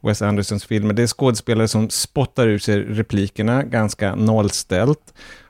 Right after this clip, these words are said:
Och man får föreställa sig då, för vi kan bara höra här, man får föreställa sig de omsorgsfullt komponerade, symmetriska bilderna. Och det är många som gillar det här, andra retar sig på att det är väldigt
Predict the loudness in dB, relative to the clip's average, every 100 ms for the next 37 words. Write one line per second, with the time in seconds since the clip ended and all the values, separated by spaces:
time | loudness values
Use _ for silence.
0 | -4 -4 -4 -4 -2 -2 -4 0 0 0
1 | 0 0 -2 -4 -6 -10 _ -10 -10 -6
2 | -6 -2 0 0 2 0 -2 -12 -20 -20
3 | -20 _ -2 0 0 2 0 2 0 0
4 | 0 0 0 -2 _ -2 0 2 0 -2
5 | -2 -4 -4 -4 -8 -4 -2 -4 -2 2
6 | 2 4 2 2 0 -4 -4 -2 0 0
7 | -2 -6 -8 -8 -6 -6 -4 -4 -2 -4
8 | -6 -10 -12 -14 _ _ _ -8 -4 -2
9 | -4 -6 _ -6 -2 0 -2 -4 -6 -2
10 | 0 2 4 4 2 0 -4 -4 -2 -2
11 | -4 -4 -4 -4 -6 -10 -6 -8 -6 -8
12 | -8 -8 -6 -4 -2 -4 _ -20